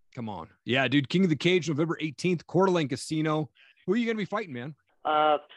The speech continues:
Speaker 2: some guy named, I don't look too much into my opponents, man. I
Speaker 1: Yeah.
Speaker 2: don't, I don't care. I think his name is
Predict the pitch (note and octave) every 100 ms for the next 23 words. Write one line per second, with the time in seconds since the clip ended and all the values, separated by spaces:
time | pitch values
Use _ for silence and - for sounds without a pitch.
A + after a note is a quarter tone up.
0 | - F#3+ G3 F3+ F3 F3 E3+ D#3+ D#3 D3
1 | C3 - _ _ _ _ _ _ - G#3
2 | G#3+ D#3+ D3+ D3 B2+ A2+ A#2+ A2+ G#2 G2+
3 | - G2+ G#2 G2 - G#2 G#2+ A#2+ A#2+ -
4 | _ _ _ - C3 A2+ B2+ A#2+ A#2 F3
5 | F3 D3 C3+ C3 A2+